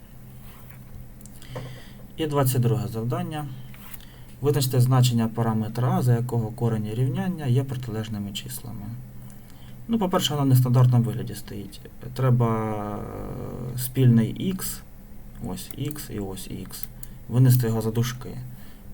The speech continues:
значить, буде ікс квадрат,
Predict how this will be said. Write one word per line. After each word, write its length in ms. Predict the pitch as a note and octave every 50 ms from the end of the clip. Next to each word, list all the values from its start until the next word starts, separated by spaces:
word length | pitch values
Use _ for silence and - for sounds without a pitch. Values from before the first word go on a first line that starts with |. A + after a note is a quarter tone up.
| - - B2 B2+ B2+ B2+ B2 B2 B2 - C3+ - - - - - - - - - - - - - - - - - - -
значить, 300 | B2 G#2 G#2 G#2 G#2 G2+
буде 240 | A2 G#2 - A2+
ікс 180 | - - - -
квадрат, 560 | - - G2 G2+ G2 - B2 B2 A2+ B2+ B2+